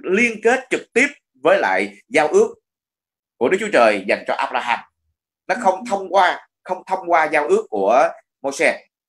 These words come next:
Nhưng mà có một cái câu hỏi đặt ra là vậy thì tất cả những cái gì thuộc về giao ước Môi-se chúng ta bỏ hết phải không?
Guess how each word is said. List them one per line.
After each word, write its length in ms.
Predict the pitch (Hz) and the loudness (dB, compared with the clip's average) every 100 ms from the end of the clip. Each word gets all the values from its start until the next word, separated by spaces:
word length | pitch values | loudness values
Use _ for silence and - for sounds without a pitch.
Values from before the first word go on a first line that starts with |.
| _ _ _ _ - | _ _ _ _ -8
Nhưng 140 | 196 240 | 0 2
mà 340 | 185 120 - _ _ _ | 4 2 -2 _ _ _
có 80 | - | -6
một 60 | |
cái 120 | - 240 | -4 0
câu 100 | 208 | 4
hỏi 120 | 165 | 4
đặt 120 | 131 151 | 4 4
ra 140 | 185 | 4
là 240 | 165 98 - _ | 4 2 -2 _
vậy 140 | 156 156 | 0 2
thì 280 | 180 156 151 | 2 2 0
tất 100 | 247 - | -2 0
cả 160 | 143 165 | 0 0
những 100 | 165 | -6
cái 120 | 214 | -6
gì 300 | 185 156 131 - | -2 0 0 -2
thuộc 160 | 131 | -2
về 80 | 139 | 0
giao 80 | 165 | 2
ước 140 | 202 202 | 2 0
Môi-se 260 | 190 190 | -2 -2
chúng 100 | 170 | -2
ta 100 | 185 127 | -2 0
bỏ 180 | 101 170 | 0 2
hết 140 | 247 254 | 0 -2
phải 120 | 156 | 2
không? 160 | 196 | 2